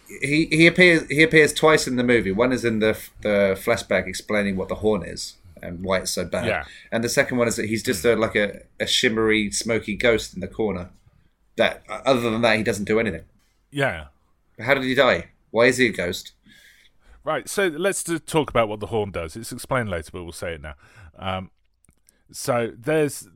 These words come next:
Speaker 2: the Thens or something like that. I can't remember what, what, um, race or nation it is. A red priest takes over a country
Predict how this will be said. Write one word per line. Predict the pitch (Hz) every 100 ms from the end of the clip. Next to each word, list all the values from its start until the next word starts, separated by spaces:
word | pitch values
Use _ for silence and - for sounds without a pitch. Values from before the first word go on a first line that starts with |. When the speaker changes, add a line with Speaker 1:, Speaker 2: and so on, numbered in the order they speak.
| _
Speaker 2:
the | 131
Thens | 127 - - - - - 143 180 208 226 208
or | 185
something | - 196 180 -
like | 180 170
that. | 185
I | 160
can't | 120 104
remember | 98 92
what, | 87 80 -
what, | 82 85 - 67 62 _ _ _ _ _ _ _ _ _ -
um, | 82 78 71
race | 76 82 80 - -
or | 78 78
nation | 78 78 - 73
it | 73
is. | 73 73 - _ _ _ _ _ _ _ _ _ _ _ _ _ _ _ _ _ _
A | 113
red | 110 160 180 -
priest | 165 107 - -
takes | 123 101 -
over | 110 101 92 78 80 80 78 76
a | -
country | - - 92 - - 73